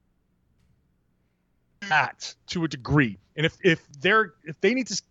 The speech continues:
make sure they start the games, 'cause they, I think they, they're one of the teams that starts at seven, and they should start at seven thirty at that point. But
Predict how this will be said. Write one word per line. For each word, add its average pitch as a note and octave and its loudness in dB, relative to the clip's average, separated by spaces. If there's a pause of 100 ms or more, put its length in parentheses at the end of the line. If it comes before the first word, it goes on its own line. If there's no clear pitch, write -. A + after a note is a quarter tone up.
(120)
make F3 -4
sure G3 0
they E3+ 2
start F3 -2
the D#3 -10
games, C#3+ -2
'cause C3 -8
they, A#3 6
I E4 2
think D#4 0
they, A3 4
they're F3+ 4
one G3 4
of F3 6
the D#3 4
teams D#3 2
that B2 -4
starts D#3 0
at - -10
seven, B2 -2 (260)
and C3 -2
they D#3+ 4
should C#3 -2
start C#3+ 0
at - -8
seven B2 -4
thirty A2+ -6
at G2+ -14
that - -12
point. A2+ -10 (300)
But C#3 -2